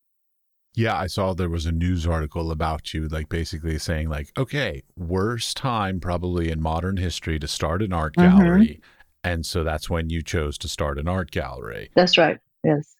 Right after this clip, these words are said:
Speaker 1: Okay.
Speaker 2: Yes. That's, I think that's, <laughs> that's my personality, I guess.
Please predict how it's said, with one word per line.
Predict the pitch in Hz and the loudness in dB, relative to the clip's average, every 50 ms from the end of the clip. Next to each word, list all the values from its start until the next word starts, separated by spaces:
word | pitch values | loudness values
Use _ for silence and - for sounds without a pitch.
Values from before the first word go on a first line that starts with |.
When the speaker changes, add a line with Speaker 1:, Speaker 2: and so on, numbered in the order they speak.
| - 98 | -10 -8
Speaker 1:
Okay. | 85 - - 78 - - _ _ _ _ _ _ _ _ _ - | -6 -4 -6 -6 -6 -10 _ _ _ _ _ _ _ _ _ 4
Speaker 2:
Yes. | - 175 165 156 156 - - - _ _ _ - - - - - - | 4 6 6 4 2 -2 -10 -16 _ _ _ -20 -20 -20 -8 0 4
That's, | 247 330 339 - - - | 4 4 4 2 2 4
I | 269 302 359 | 4 4 4
think | 370 330 302 254 | 2 0 2 4
that's, | 269 269 330 311 320 - - _ _ _ | 4 4 2 0 -2 -4 -8 _ _ _
<laughs> | _ - 262 262 262 262 | _ 6 6 6 6 6
that's | 220 240 254 254 247 240 | 4 4 4 4 4 2
my | 220 214 226 226 | 4 4 4 4
personality, | - 214 185 190 202 196 185 185 185 208 233 240 247 285 277 | 2 2 2 2 0 -2 -2 -2 -2 -2 -2 -2 -2 0 0
I | 202 185 | 2 2
guess. | 165 160 196 233 - | 4 4 4 2 0